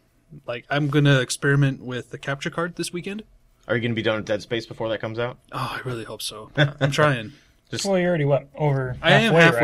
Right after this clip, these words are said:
Speaker 3: right?
Speaker 1: through
Speaker 3: So
Speaker 1: it. It's a short game.
Speaker 2: stream the rest of it this weekend.
Speaker 1: I think I will. I'll probably do it Saturday.
Speaker 2: Which is back in time for you guys listening.
Speaker 1: Yeah, y-, you should go back and watch the vods.
Speaker 2: Yeah.
Speaker 1: Totally. But that's about it.
Speaker 2: Cool.
Speaker 1: Yeah.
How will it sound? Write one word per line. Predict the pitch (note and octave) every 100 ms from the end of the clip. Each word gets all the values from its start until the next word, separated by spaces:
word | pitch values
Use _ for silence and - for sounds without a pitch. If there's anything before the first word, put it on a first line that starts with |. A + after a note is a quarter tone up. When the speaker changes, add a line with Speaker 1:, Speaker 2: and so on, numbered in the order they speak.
| C#3
Speaker 3:
right? |
Speaker 1:
through | - C3+
Speaker 3:
So | A2+ A2
Speaker 1:
it. |
It's | E3
a | F3
short | G3+ E3
game. | C3 G#2 G#2
Speaker 2:
stream | - F#3
the | D#3+
rest | D#3+ D#3+
of |
it | D#3+
this | -
weekend. | - E3 E3 - _ _ _
Speaker 1:
I | C#3
think | F3 C#3
I |
will. | A#2+ A2 G2+
I'll | B2
probably | D#3+ D3+
do | C3+
it | A2+
Saturday. | - G#2+ A2+ A2
Speaker 2:
Which | A#2+
is | -
back | A2+ A2+
in | G2+
time | F#2 G2+ -
for | C#2
you | -
guys | - -
listening. | - - -
Speaker 1:
Yeah, | C3 A2+
y-, | A2 C3 -
you | C3
should | C3+ D3+
go | D3
back | C#3 C3+ C3+
and | A#2
watch | A#2 -
the |
vods. | G2+ G2 D2 - -
Speaker 2:
Yeah. | F2+ E2+ -
Speaker 1:
Totally. | - B2+ G#2 G2+ _ _ _ _ _ _ _ _ _ _ -
But | B2+ A#2+ A#2+
that's | G3 -
about | C#3
it. | A#2+ - - _
Speaker 2:
Cool. | F#3+ G3+ _ _
Speaker 1:
Yeah. | C3